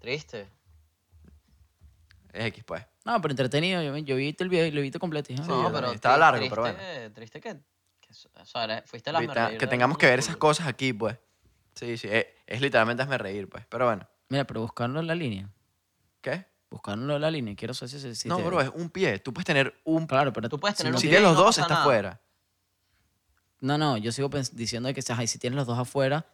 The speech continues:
Speaker 3: te sacan amarilla por eso, como arquero.
Speaker 1: No sé, yo creo que eso es ya discreción del árbitro, pero ya cuando tienes los dos pies afuera es cuando se cumple la sanción. O sea, como que, ay, o sea, lo pueden repetir, eh, te-, bro, es que depende, depende de lo que quiera hacer el árbitro, pues.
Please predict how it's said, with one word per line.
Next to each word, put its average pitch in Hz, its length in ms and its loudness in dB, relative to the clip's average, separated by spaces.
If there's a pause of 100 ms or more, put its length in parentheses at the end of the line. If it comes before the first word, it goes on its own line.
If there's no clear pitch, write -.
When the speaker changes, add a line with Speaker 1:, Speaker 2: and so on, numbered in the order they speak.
Speaker 3:
te 120 100 -4
sacan 156 280 0
amarilla 131 260 -2
por 151 140 -4
eso, - 240 -8
como 110 140 -8
arquero. 127 220 -10
Speaker 1:
No 147 140 -4
sé, 196 220 -14
yo 147 120 -4
creo 175 140 -6
que 170 80 -6
eso 156 160 -8
es 170 100 -8
ya 180 180 2
discreción 143 360 -10
del 147 80 -4
árbitro, 139 320 2
pero 120 140 -10
ya 127 180 -2
cuando 156 380 -4
tienes 147 260 -8
los 156 100 -10
dos 131 120 -14
pies 156 160 -6
afuera 156 420 -2
es 123 100 -12
cuando 139 440 -12
se - 180 -14
cumple 123 280 -10
la 139 100 -4
sanción. 120 360 -16
O 110 120 -18
sea, 131 120 -10
como 123 180 -12
que, 110 180 -10 (420)
ay, 117 320 4
o 117 80 -16
sea, 127 200 0
lo 117 120 -2
pueden 127 160 -4
repetir, 147 640 -2 (460)
eh, 110 520 -4
te-, 104 160 -12 (200)
bro, 120 500 0
es 120 100 -6
que 151 100 0
depende, 135 340 -2
depende 113 320 -10
de 127 60 -10
lo 123 100 -10
que 107 80 -16
quiera 117 140 -14
hacer 120 180 -14
el 120 60 -4
árbitro, 107 280 -6
pues. 110 140 -20